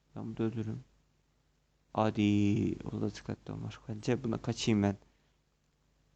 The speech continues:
Merhaba. Nasılsın kanka?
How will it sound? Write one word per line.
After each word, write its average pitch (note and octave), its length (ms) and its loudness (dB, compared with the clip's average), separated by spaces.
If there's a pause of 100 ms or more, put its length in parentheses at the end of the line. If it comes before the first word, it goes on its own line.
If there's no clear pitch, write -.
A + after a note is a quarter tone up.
(4000)
Merhaba. B2+ 460 10 (4000)
Nasılsın - 300 -2
kanka? D#3 420 6